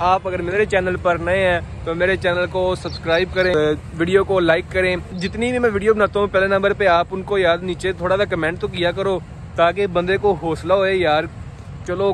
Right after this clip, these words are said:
कोई ना कोई रिस्पॉन्स तो मिल रहा है ना। व्यू हालांकि अच्छे खासे आ रहे हैं, चालीस के, पैंतीस के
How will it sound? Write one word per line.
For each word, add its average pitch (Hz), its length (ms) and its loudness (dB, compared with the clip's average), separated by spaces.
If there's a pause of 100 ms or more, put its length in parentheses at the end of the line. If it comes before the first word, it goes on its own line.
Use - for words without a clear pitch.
(120)
कोई 190 180 0
ना 196 140 0
कोई 196 180 0
रिस्पॉन्स 185 520 -4
तो 214 100 2
मिल 170 160 -2
रहा 156 160 2
है 147 60 -2
ना। 151 260 0 (440)
व्यू 185 260 -4
हालांकि 208 520 4
अच्छे 196 260 2
खासे 190 340 0
आ 165 140 6
रहे 170 140 -2
हैं, 170 160 -2 (680)
चालीस 190 380 2
के, 196 160 2 (300)
पैंतीस 180 400 0
के 190 180 -2